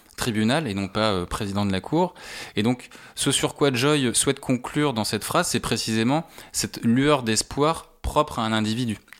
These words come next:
Et puis, le fait aussi que cette chute soit minuscule et que le dernier mot soit ranimé, bah, ça en dit long aussi sur l'empathie que Joy a, a ressentie pendant l'audience.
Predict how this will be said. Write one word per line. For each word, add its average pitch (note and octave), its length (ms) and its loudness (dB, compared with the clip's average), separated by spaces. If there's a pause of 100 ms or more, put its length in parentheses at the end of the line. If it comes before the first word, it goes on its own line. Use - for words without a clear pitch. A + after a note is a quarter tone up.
(320)
Et G#2+ 80 -2
puis, B2+ 280 -2 (320)
le A2+ 120 2
fait D3+ 220 0
aussi C3+ 300 0
que A#2+ 120 -2
cette A2 200 -2
chute - 360 -2
soit A#2+ 180 2
minuscule A2+ 640 2 (440)
et G2+ 100 -2
que A#2+ 100 -2
le G#2+ 120 2
dernier C3+ 300 4
mot C#3+ 180 2
soit - 300 0
ranimé, B2 680 2 (400)
bah, A2 100 2
ça - 160 4
en A2+ 80 4
dit A#2+ 140 2
long D3+ 160 2
aussi D3+ 220 0
sur A2 260 0
l'empathie B2+ 520 0
que A2+ 160 -2
Joy B2 300 0
a, G#2+ 80 0
a G#2+ 120 2
ressentie B2 480 0
pendant G#2+ 240 0
l'audience. G#2 480 -2